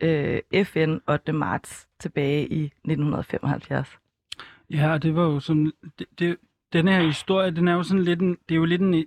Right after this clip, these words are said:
Speaker 2: europæisk historieskrivning, så vi har lavet her. Så, øhm, jeg tænkte bare på, om, om f-, kan man, er der, har du noget litteratur eller nogle, nogle steder at gå hen, Laura, hvis man vil ligesom have den skrevet,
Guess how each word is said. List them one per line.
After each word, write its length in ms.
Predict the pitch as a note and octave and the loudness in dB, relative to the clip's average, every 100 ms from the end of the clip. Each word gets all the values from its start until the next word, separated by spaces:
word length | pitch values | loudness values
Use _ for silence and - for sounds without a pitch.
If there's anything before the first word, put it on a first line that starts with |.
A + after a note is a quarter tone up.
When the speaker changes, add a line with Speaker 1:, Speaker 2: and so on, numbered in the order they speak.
| _ | _
Speaker 2:
europæisk 840 | D#3 D3 - A3+ A3 E3+ - - - | -2 -2 -2 -2 0 -4 -8 -16 -20
historieskrivning, 1000 | _ D3+ - D#3+ D#3+ D3+ - C#3 C3+ C3+ | _ -4 -2 -4 -4 -8 -4 -2 0 -2
så 240 | C#3+ D3 C3+ - _ - _ | 0 0 0 -4 _ -20 _
vi 60 | D3 | -4
har 80 | C3+ | 0
lavet 240 | C#3 D#3+ | 2 2
her. 240 | D3+ D3 D3+ _ - - _ | 0 -2 -8 _ -20 -20 _
Så, 240 | - - D#3 | -16 -4 0
øhm, 560 | D3 C#3 C3+ B2+ C3 - | 2 2 0 0 -2 -2
jeg 100 | D#3+ | -4
tænkte 240 | D3+ F#3+ D#3+ | 0 0 2
bare 180 | D3+ D#3 | 0 0
på, 240 | F3 F3+ | 0 0
om, 240 | F3 D#3+ - | 2 0 0
om 260 | D#3 D3+ - _ D#3+ - | 0 0 -2 _ -20 -20
f-, 380 | - - E3 _ | -20 -18 -18 _
kan 160 | - | 0
man, 280 | D3+ C#3+ D3 _ _ | 2 2 0 _ _
er 120 | D#3+ D#3+ | -4 -2
der, 80 | |
har 200 | E3+ F3 | 0 0
du 100 | F#3+ | 0
noget 200 | G#3 F3+ | 2 4
litteratur 640 | D#3 D3+ C#3+ - - G3+ F#3+ | 2 2 0 0 -2 0 2
eller 160 | E3+ D3+ | 2 2
nogle, 420 | D3 C#3 C#3 C3+ _ - - _ | 2 2 0 -2 _ -20 -20 _
nogle 140 | D3+ | -2
steder 340 | C#3+ - D#3 F3+ | 0 0 2 2
at 80 | F3 | 0
gå 120 | E3+ | -4
hen, 220 | D3+ F#3+ | 0 0
Laura, 400 | F#3 F3 D3 C#3+ | 0 0 2 0
hvis 200 | D3 D3 | 0 0
man 200 | D#3+ C#3+ | 2 2
vil 80 | C#3+ | 0
ligesom 420 | D3+ D#3 E3+ D3+ | 0 0 2 2
have 420 | C3+ D3 D3 D3 - _ | 2 2 2 -2 -6 _
den 220 | D#3 D#3 | -2 -2
skrevet, 580 | - - C#3+ D#3+ D3+ D#3 | -4 -2 0 0 -4 -12